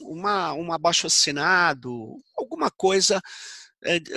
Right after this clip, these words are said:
por causa da conexão na Grande São Paulo. É uma cidade da Grande São Paulo que, de fato, as operadoras tratam mal, não levaram,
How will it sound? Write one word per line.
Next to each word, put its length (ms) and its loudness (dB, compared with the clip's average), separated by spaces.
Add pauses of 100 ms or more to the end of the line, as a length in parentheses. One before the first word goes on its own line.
(120)
por 120 -10
causa 280 2
da 120 2
conexão 920 2
na 180 0
Grande 280 4
São 200 4
Paulo. 300 2
É 20 2
uma 140 -2
cidade 280 2
da 100 0
Grande 240 -4
São 180 -2
Paulo 320 -2
que, 260 -4 (600)
de 120 -2
fato, 440 2
as 120 -4
operadoras 880 -2
tratam 360 -2
mal, 560 4
não 240 -4
levaram, 560 2